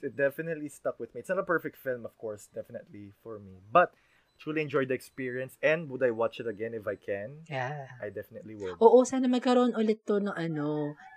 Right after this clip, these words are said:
Speaker 2: ng streaming sa ano, no, sa mga online platforms. Kasi sayang, madami pa dapat tao na makakapanood nito.
Speaker 1: I know. Um, yeah, yeah. I mean, for, for, for Filipino cinephiles, na yun, mga fan ni, ni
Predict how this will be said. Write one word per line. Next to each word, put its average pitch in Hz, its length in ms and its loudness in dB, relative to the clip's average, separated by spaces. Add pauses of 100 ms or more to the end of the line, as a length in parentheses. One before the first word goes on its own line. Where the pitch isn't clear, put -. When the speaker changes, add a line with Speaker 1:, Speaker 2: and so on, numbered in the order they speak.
Speaker 2:
ng 151 240 -2 (720)
streaming 151 480 0
sa 147 240 0
ano, 123 400 -4
no, 117 240 -8
sa 135 160 -2
mga 123 260 -4 (640)
online 113 800 -6
platforms. 110 800 -10
Kasi - 260 -6
sayang, 165 600 0
madami 151 400 0
pa 156 80 -2
dapat 135 340 -4
tao 123 380 -8
na 127 100 -10
makakapanood - 800 -8
nito. - 240 -18
Speaker 1:
I 170 120 2
know. 160 360 2 (240)
Um, 160 400 0
yeah, 147 220 0
yeah. 127 180 0
I - 60 -10
mean, 160 180 -10
for, 165 240 -2
for, 151 400 -6
for 131 480 -8 (560)
Filipino 139 580 -4
cinephiles, 104 1040 -4 (440)
na 123 120 -10
yun, 143 160 -4
mga 104 180 -2
fan 113 220 -4
ni, 113 240 -8
ni 113 160 -10